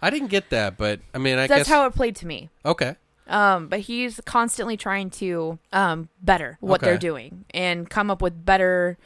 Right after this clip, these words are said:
Speaker 2: sounds or better ways to portray the sounds that they wanna do. And that's, that's what he's doing the entire time he's at home. Like, he's trying to work on better ways to do what they want to do or better ways to make things sound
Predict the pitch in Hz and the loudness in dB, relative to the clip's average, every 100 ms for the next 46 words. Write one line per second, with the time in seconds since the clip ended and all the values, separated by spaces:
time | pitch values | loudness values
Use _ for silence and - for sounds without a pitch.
0 | _ - 240 202 170 170 170 185 180 180 | _ -4 2 4 2 -2 0 2 2 2
1 | 170 - - - - 202 170 151 151 139 | 0 -2 -6 -2 0 2 0 -6 -8 -8
2 | 147 151 165 160 160 143 156 170 143 160 | -10 -12 -6 -4 -4 -6 -6 -4 -4 -4
3 | 175 - - _ 262 - 262 247 202 269 | -8 -10 -14 _ 0 2 0 0 0 0
4 | 226 160 175 190 220 202 233 208 185 180 | 0 -2 -6 2 2 4 0 -2 -2 -2
5 | 165 247 214 165 165 - 202 - 247 247 | -2 0 0 0 -4 -4 -6 2 4 4
6 | 226 185 214 190 175 185 180 170 185 185 | 2 0 0 0 -2 0 2 2 0 -2
7 | - 170 185 190 175 170 170 165 170 - | -4 -6 -4 -2 0 -2 -2 -2 -2 -4
8 | - 165 202 170 156 160 185 185 185 180 | -6 -2 2 2 2 4 4 4 2 0
9 | - 185 180 - 175 - - 190 190 180 | -2 -4 -4 -6 -8 -6 -2 0 0 -6